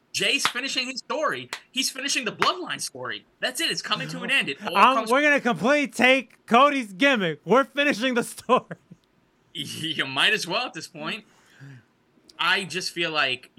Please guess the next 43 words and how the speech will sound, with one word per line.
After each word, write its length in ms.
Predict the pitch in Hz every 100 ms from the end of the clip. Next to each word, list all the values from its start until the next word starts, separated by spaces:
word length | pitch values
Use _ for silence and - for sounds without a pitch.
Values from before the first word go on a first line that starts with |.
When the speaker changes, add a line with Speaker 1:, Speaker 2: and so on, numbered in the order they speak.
| 120
Speaker 1:
Roman 360 | 131 175 202 175
wins, 560 | 190 214 220 - - _ _ _ _ _
and 140 | 139 180
again, 480 | 160 175 139 120 117 _ _ _ _ _ _ _ _
where 380 | 123 143 165 180
do 80 | 180
you 160 | 208
go 480 | 170 151 113 110 123 -
after 380 | 120 110 - 113
this? 260 | 107 -
And 180 | 151 139
I'm 220 | 147 202
not 220 | 254 220 175
doubting 380 | 185 202 175
that 160 | 151 127
they 340 | 147 151 135 113
don't 220 | 151 156
have 100 | 151
a 60 | 156
Speaker 2:
Listen, 160 | 175 156
Speaker 1:
plan. 100 | 175
I 20 |
Speaker 2:
man. 100 | 170
Speaker 1:
mean, 100 | 165 - _ _ _ _
I, 200 | 160 170 123 120 131
there's 240 | 175 185
been 140 | 202
so 100 | 175
many 140 | - 180
twists 260 | 202 180
and 80 | 180
turns, 340 | - 165 190 160
Speaker 2:
Yeah. 160 | 247
Speaker 1:
I 100 | 170
don't 200 | 165 160
even 100 | 147
know 260 | _ _ -
where 60 | 120
they're 200 | 120 117
going 120 | 160
Speaker 2:
Yeah. 140 | 208
Speaker 1:
with 80 | 226
this. 160 | 107